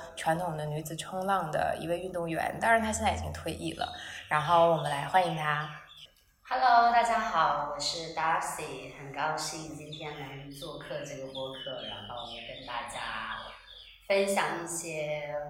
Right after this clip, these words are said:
Speaker 2: 我的故事吧。
Speaker 1: 对，我觉得蛮好玩，因为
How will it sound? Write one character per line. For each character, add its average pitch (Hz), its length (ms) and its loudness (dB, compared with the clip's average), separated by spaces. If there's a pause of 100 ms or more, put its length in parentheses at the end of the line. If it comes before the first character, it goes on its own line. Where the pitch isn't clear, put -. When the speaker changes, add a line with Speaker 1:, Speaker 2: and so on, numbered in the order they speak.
Speaker 2:
我 156 200 -6 (220)
的 160 640 -2
故 - 160 -8
事 - 320 -6
吧。 - 300 -8 (340)
Speaker 1:
对， 214 340 -2 (160)
我 240 60 -4
觉 277 100 8
得 302 60 6
蛮 269 160 12
好 247 160 12
玩， 190 180 8
因 247 80 4
为 285 140 8